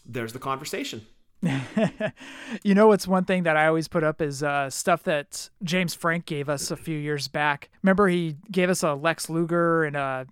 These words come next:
Speaker 2: Andre the Giant. What was those little mini f-, blind box figures that were so
Speaker 1: Oh,
Speaker 2: cool?
Speaker 1: yeah, that's right. The, yeah, the ones that came out in, like,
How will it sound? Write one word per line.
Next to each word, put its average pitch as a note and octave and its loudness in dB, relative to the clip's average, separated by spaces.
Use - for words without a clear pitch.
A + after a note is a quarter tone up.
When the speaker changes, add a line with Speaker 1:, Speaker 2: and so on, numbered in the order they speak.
Speaker 2:
Andre E3+ 2
the D#3+ 0
Giant. D3+ -2
What F#3+ 2
was C4+ 0
those A#3 2
little G3 2
mini E3+ 0
f-, - -20
blind E3 0
box F3+ 2
figures G3 -2
that D#3+ 0
were E3 -4
so G3 4
Speaker 1:
Oh, C#4 4
Speaker 2:
cool? G#3 4
Speaker 1:
yeah, A#3 0
that's - -4
right. G#3 -2
The, F3+ -2
yeah, A#3 2
the E3+ 0
ones G#3+ -2
that B3 -4
came A#3+ -2
out G#3 4
in, F#3 -4
like, D#3 0